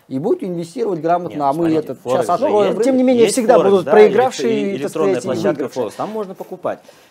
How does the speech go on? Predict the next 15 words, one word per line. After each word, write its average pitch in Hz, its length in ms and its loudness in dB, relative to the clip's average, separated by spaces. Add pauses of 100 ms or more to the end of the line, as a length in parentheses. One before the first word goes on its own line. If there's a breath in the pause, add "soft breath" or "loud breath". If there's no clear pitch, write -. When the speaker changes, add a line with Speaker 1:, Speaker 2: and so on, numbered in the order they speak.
Speaker 2:
Сейчас 160 200 -2
на-, 170 220 -2
наши 151 300 -6
в - 20 -20
Казахстане 139 440 -8
создали 113 600 -8
электронную 110 400 -12
площадку, 101 420 -14
не 98 80 -12
буду 95 180 -16
говорить 92 300 -16
какую. - 320 -20
Тоже 139 260 -10
можно 127 360 -6
акции 113 460 -10